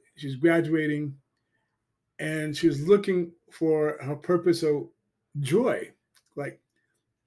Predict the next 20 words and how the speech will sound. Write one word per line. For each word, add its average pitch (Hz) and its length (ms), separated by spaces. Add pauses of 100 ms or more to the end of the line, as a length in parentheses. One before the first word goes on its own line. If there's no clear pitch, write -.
(440)
"How 185 160
am 233 120
I 226 60
supposed 190 280
to 156 80
enjoy 147 400
today?" 135 480 (240)
And 151 280
my 147 140
dad 156 380
passed 143 280
away 135 200
three 139 220
months 139 380 (220)
before 151 320
I 127 60
graduated. 131 600 (2000)
And 175 180
that 175 200
butterfly, 131 840